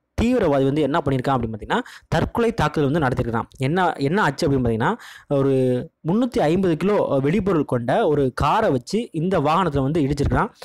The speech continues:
So, இதுல வந்து சி ஆர் பி எஃப் வீரர்கள் ஒரு நாற்பத்தி மூணு பேர் வந்து இறந்துட்டாங்க. ஓகேங்களா? நாற்பத்தி மூணு பேர் வந்து இறந்துட்டாங்க.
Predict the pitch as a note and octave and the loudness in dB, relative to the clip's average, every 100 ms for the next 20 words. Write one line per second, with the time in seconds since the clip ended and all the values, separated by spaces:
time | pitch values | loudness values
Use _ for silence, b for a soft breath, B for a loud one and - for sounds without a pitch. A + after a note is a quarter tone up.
0 | B - E3 E3+ C4 B3+ E3 D3 G3+ A3 | B -4 -2 0 2 2 2 2 0 -2
1 | - G3+ A3+ F3+ F3+ C#3 D#3 D#3 C#3 F3+ | -4 -2 0 0 0 0 0 2 2 0
2 | - C#3 C3 D#3 A3 G#3+ F3+ D3+ F#3+ D3+ | 0 0 2 2 0 -2 0 0 0 0
3 | D#3+ C3+ D#3+ C3 C3 B2 A#2 - - A#2+ | 0 2 0 0 0 0 -2 -4 -4 0
4 | A#2+ B B B - D3+ G3 F#3+ D#3+ E3 | 0 B B B -2 0 0 0 0 0
5 | D#3 F#3 D3 C3 D3 B2+ A#2+ F3+ | 0 0 2 0 0 0 0 -2